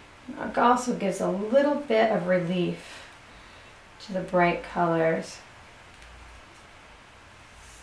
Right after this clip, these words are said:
And there you go. I'm gonna come back in with just a white border 'cause we got a lot going on in the bottom. I'm gonna use my C shape this time. It's just an exaggerated E.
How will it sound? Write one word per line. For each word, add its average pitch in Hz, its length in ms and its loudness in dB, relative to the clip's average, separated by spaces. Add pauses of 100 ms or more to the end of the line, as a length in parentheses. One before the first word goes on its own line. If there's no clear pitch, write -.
(240)
And 180 120 -4
there 180 160 2
you 180 140 0
go. 214 300 2
I'm - 1400 -16
gonna 190 180 0
come 190 280 -2
back 214 340 8
in 226 300 2
with 196 100 2
just - 180 -4
a 190 80 4
white 185 460 6
border 214 300 6
'cause 190 160 -8
we 185 60 -4
got 175 180 2
a 170 40 4
lot 180 360 4
going 190 200 2
on 180 160 2
in 175 140 0
the 180 60 -2
bottom. 196 680 2 (920)
I'm 196 80 -6
gonna 185 220 4
use 175 200 2
my 180 200 2
C 220 400 -2
shape 226 340 4
this 226 240 0
time. 330 160 4
It's - 160 -4
just 359 220 0
an 220 100 4
exaggerated 180 880 8
E. 233 380 4